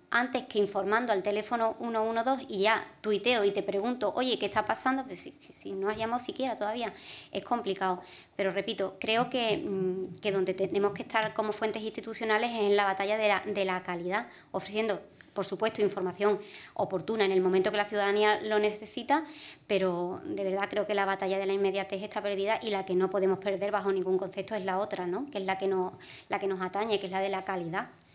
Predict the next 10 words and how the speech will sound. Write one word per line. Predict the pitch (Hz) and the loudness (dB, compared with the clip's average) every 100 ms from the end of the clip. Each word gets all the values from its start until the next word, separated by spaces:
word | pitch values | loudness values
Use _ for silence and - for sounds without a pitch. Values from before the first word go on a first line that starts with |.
| - _ - | -20 _ -10
y | 208 | -4
la | 190 | -2
del | 185 180 | 0 -2
rigor | 165 170 185 208 | -4 -2 0 0
y | 220 | 2
la | 214 | 2
de | 214 | 2
la | 202 190 | 2 2
deontología | 196 185 180 190 185 180 165 262 294 - - - _ - | 2 0 0 0 2 0 0 2 2 -2 -12 -20 _ -6
también | 180 180 247 196 | 0 0 0 -4